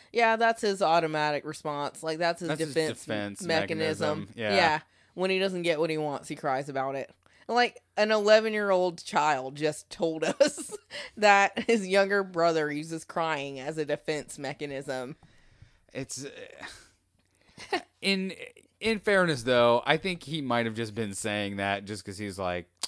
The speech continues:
Speaker 2: "I know all of these words and that they apply in this situation." I don't know if he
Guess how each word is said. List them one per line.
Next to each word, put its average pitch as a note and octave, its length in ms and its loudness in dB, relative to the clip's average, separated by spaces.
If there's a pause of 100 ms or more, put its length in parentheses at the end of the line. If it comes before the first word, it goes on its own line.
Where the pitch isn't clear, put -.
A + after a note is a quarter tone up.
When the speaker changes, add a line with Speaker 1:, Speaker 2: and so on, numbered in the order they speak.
Speaker 2:
"I A2 100 -6
know A2+ 160 -2
all A2 180 2
of A2 80 -2
these A2 220 -6
words A2+ 320 -2
and A2 100 -8
that G2 80 -8
they G2+ 120 -2
apply G2+ 360 -2
in G2 80 -6
this G2 140 -8
situation." F2 800 -6
I A#2 80 -4
don't A#2 100 -2
know A2 140 0
if G2+ 100 -6
he G2 360 -10